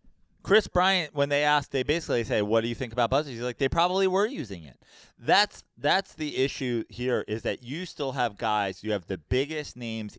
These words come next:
in the game saying, "I don't feel like the, the Major League Baseball was open about what was happening."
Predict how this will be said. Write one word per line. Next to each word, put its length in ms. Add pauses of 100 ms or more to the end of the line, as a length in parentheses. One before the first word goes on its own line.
in 260
the 100
game 720 (1120)
saying, 640 (720)
"I 220
don't 300
feel 340
like 420 (1000)
the, 220 (420)
the 380
Major 300
League 140
Baseball 600 (720)
was 480
open 340
about 260
what 140
was 100
happening." 400